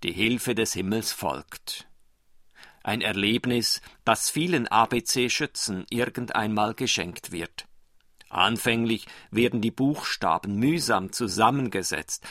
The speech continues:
Seite für Seite erkämpft, und irgendeinmal geht's dann wie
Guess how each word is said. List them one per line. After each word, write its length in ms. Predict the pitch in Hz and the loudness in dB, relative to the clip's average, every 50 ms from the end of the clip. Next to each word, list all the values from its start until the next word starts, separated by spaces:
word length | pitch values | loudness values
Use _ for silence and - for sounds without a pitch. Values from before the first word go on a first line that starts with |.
| - | -8
Seite 520 | - - - 131 139 156 165 - - 135 - | -4 2 4 4 4 4 2 0 -2 -6 -2
für 160 | - 104 98 | -2 -2 -2
Seite 540 | - - 113 110 117 127 139 - - - - | 0 2 4 4 4 4 0 -2 -4 -6 -6
erkämpft, 760 | 90 - - - 113 127 135 147 - - - - - - _ - _ - - - - - - - - | -6 -6 -2 0 0 2 0 0 -6 -10 -14 -14 -16 -20 _ -20 _ -20 -20 -20 -18 -16 -14 -10 -4
und 260 | - 135 104 - - | -4 -4 -4 -4 -4
irgendeinmal 1080 | - 120 110 110 117 - 143 131 113 120 - - 123 127 127 123 120 113 113 113 117 117 - - _ _ _ - _ _ - - | -2 -2 -2 -2 0 -2 -2 -4 -4 -4 -2 0 0 2 2 4 4 4 4 4 2 -4 -8 -14 _ _ _ -20 _ _ -6 0
geht's 360 | 110 104 98 - - - - | 2 2 2 2 -2 0 4
dann 380 | - 113 107 107 110 110 107 - _ - - _ - _ _ _ _ - - - - | 4 4 4 4 0 -6 -8 -12 _ -20 -20 _ -20 _ _ _ _ -20 -20 -10 -4
wie 300 | - 113 101 98 104 | -2 -2 -2 -2 -4